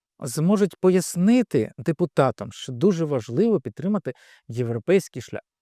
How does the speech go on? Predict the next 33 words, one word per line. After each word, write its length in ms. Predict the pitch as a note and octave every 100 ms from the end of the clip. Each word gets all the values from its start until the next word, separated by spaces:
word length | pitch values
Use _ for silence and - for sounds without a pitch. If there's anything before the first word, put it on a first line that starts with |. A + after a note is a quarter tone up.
| _
І 80 | -
це 120 | -
насправді 380 | D4 - A#3 F#3
цілком 360 | D#3 - E3+ G3+
ймовірно. 440 | F#3 C#3+ G#2+ A2
І, 320 | G#2 D3 D#3 D#3+
е, 280 | D3 C#3 C3+
цей 640 | - - G3 E3+ B2 A#2+ -
варіант 560 | B2+ C3 A#2+ A2 A2
можливий 400 | B2+ A#2+ B2+ B2 G#2+
тоді, 500 | C3 A#2+ A2+ A2 G#3+ - _ _ _ -
коли, 580 | F3+ F3+ F#3+ F#3 D3+ - D3
ем, 540 | C3+ C3 B2+ - A2+
партія 360 | - F3 D3 C#3+
Чебана 500 | - C3+ C#3+ C#3 A#2
Альтернатива 560 | A#2 A2 C3 B2+ B3+ B3 - _ _ _ -
таки 280 | D#3+ C#3 G#3+ -
пройде 360 | E3 F3 E3+ D#3+
в 60 |
парламент. 380 | C3+ C3 G#2+ G2+ -
Пояс-, 360 | C#3 - C#3 C#3+
поясню 280 | E3+ - G#3+
чому. 260 | A3+ C3 E2
Тому 180 | - E3
що, 280 | F#3 - F3 - - _ _ -
е, 220 | C3+ C3+ - _ _ _
у, 160 | - G3
у, 160 | D#3 E3 -
у, 260 | F3+ E3+ -
у 80 | C#3+
Чебана 340 | E3 F3+ A3 -
партії 440 | G3+ G#3 C#3 - A#2
немає. 400 | C3+ D3 A2